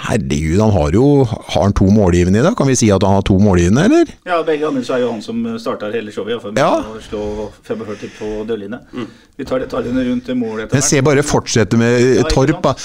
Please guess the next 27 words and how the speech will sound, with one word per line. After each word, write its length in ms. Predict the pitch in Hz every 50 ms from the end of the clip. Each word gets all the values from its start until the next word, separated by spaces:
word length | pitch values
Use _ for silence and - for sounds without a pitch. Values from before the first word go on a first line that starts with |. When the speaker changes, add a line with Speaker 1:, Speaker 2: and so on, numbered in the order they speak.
| - -
Speaker 2:
Ja, 40 |
ja. 40 | 135
Speaker 1:
Tunneler 720 | - - - 160 175 160 127 110 98 92 92 87 87 87
Speaker 2:
Ja, 160 | 85 82 90
ja, 60 | 92 98
ja. 40 | 101
Speaker 1:
som 160 | 101 - 110
han 140 | 104 104 107
slår, 320 | - - - 110 104 120 123
han 220 | 123 120 120 113
leker 640 | 110 131 175 226 220 143 110 90 85 - - 107 98
seg 180 | 98 92 98
jo 140 | 101 104 113 117
med, 300 | 135 147 147 143 135 - - - - - - -
med 140 | 135 139 135
ball 260 | 123 110 101 104 113
i 60 | 135 139
bena. 340 | 123 113 101 107 123 151
Den 140 | 151 151 160
gutten 400 | 139 135 123 - - 143 143 151
bare, 320 | 156 180 165 127 110 127 143
s-, 140 | 143 - - -
formen 360 | 139 - - 120 107 113 139 160
stiger 440 | - - 123 107 98 95 92 117 139
og 80 | 156
stiger, 520 | 139 - 123 98 90 90 101 107 110 110 117
eh, 260 | 120 120 120 120